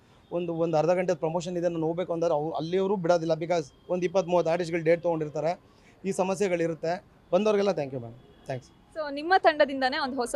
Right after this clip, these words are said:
Speaker 2: ಪ್ರಯತ್ನ ಆಗ್ತಿರುವಂಥದ್ದು. ಫಸ್ಟ್ ಹಾಫ್ ಫ್ರೀ ಆಗಿ ನೋಡಿ, ಸೆಕೆಂಡ್ ಹಾಫ್ ಟಿಕೆಟ್ ತಗೊಂಡು ನೋಡಿ ಅಂತ ಅನ್ನೋದು.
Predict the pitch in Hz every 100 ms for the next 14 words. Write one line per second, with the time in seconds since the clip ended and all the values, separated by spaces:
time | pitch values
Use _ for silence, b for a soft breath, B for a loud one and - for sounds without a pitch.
0 | 262 254 226 240 247 226 - 226 214 220
1 | 233 220 277 - 269 - 277 285 277 -
2 | 277 294 285 262 269 403 220 - 262 285
3 | - 349 330 330 - 277 254 247 233 233
4 | 220 240 226 254 -